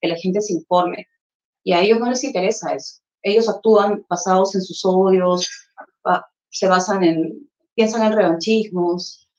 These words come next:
y creen que ese dinero les pertenece. Ese dinero es de todos los peruanos, no les pertenece a, a Castillo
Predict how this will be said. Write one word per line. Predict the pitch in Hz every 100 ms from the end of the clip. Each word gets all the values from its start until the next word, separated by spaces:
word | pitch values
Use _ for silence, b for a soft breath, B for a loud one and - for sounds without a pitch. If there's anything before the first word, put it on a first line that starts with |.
| _ _
y | 180
creen | 185 196 214 233
que |
ese | 240 277
dinero | 247 233 233 240
les | 240
pertenece. | 233 220 226 269 349 - 175 - _
Ese | - 392
dinero | 339 294 294
es |
de | 277
todos | 254 254
los | 247
peruanos, | 196 190 240 185 - - -
no | 320
les | 320
pertenece | 277 240 190 196 196 202
a, | 165 156
a | - 180
Castillo | 165 - 190 202 214 180 151 147